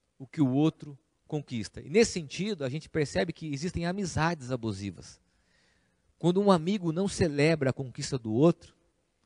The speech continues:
há uma relação abusiva, de controle, de domínio. Porque se você não consegue se alegrar com o outro, e isso causa um desajuste em você, a sua relação tem excessos,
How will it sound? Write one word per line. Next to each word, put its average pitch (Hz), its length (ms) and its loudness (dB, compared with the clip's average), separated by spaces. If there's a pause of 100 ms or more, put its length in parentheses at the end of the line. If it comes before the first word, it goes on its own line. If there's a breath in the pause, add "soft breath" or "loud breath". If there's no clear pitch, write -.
(160)
há 143 80 0
uma 160 120 4
relação 170 440 0
abusiva, 170 520 -6 (1000)
de 127 100 -4
controle, 170 540 4
de 131 100 -10
domínio. 160 540 -4 (460 soft breath)
Porque - 200 4
se 202 80 0
você 185 240 6
não 247 140 6
consegue 190 420 2
se - 100 0
alegrar 160 440 4
com 135 240 0
o - 20 2
outro, 160 420 4 (960)
e 156 140 -2
isso 180 160 -2
causa 180 400 2
um 160 80 -8
desajuste 156 880 0
em 143 40 -10
você, 160 460 -10 (720)
a 127 80 -2
sua 175 220 -6
relação 165 480 -2
tem 175 180 -4
excessos, - 720 -4